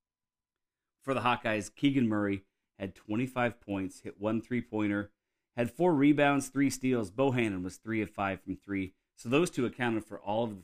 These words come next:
three-point makes in this game for the Hawkeyes. Bohannon, thirteen points. He's now just one shy of the Big Ten record for three-pointers made. Patty Matt, Patty Mac, Pat McCaffrey had ten points. Really looked smooth out there.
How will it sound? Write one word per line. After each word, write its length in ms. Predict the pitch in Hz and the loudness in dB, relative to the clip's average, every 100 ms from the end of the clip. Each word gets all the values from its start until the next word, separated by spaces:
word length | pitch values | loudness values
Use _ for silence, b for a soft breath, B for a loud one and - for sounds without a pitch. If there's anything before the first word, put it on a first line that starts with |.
| _ | _
three-point 480 | 117 107 104 98 87 | -6 -6 -6 -6 -2
makes 380 | 101 98 - | -2 -4 -6
in 160 | 95 98 | -8 -6
this 160 | 95 - | -6 -8
game 240 | 95 92 | -8 -6
for 120 | 92 | -8
the 80 | 90 | -8
Hawkeyes. 640 | 92 95 92 85 85 80 _ _ _ _ _ _ _ _ _ _ _ _ - | -6 -6 -8 -8 -10 -12 _ _ _ _ _ _ _ _ _ _ _ _ 0
Bohannon, 440 | 135 131 127 117 | 2 4 2 2
thirteen 420 | - 143 - 135 127 | 0 -4 0 -2 -2
points. 560 | 113 113 110 - - _ _ _ | 0 0 0 -2 -14 _ _ _
He's 160 | 127 117 | -6 -2
now 240 | 120 147 | 0 2
just 220 | 151 120 113 | 0 -2 -2
one 320 | 117 180 180 | 2 2 2
shy 440 | - 120 98 92 | -2 0 0 -2
of 200 | 92 92 | -4 -8
the 60 | 90 | -6
Big 260 | 85 113 | -4 -4
Ten 260 | - 123 98 | -4 -4 -2
record 360 | 101 98 98 - | -2 -4 -8 -10
for 80 | |
three-pointers 580 | 87 98 90 92 90 82 | -10 -8 -6 -8 -8 -8
made. 340 | 92 87 90 82 _ _ _ _ | -10 -8 -8 -10 _ _ _ _
Patty 280 | - 117 139 | 0 2 4
Matt, 320 | 117 98 90 _ _ _ - | 2 0 -4 _ _ _ -4
Patty 220 | 131 139 | 0 2
Mac, 260 | 131 135 - _ | 0 -2 -4 _
Pat 180 | 135 101 | -4 -4
McCaffrey 480 | 113 113 107 - 101 | -4 -2 -2 -2 -4
had 160 | 92 | -6
ten 260 | - 123 120 | -6 -4 -2
points. 360 | 107 104 104 131 | -2 -2 -2 -2
Really 240 | 226 170 | 0 0
looked 220 | 120 117 | 0 -6
smooth 340 | - 113 113 101 | -6 -4 -4 -4
out 220 | 98 - | -6 -6
there. 240 | 101 95 | -6 -6